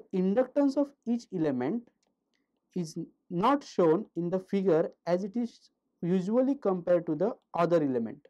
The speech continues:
This type of divider produces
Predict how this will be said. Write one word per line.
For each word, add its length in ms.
This 280
type 360
of 260
divider 460
produces 680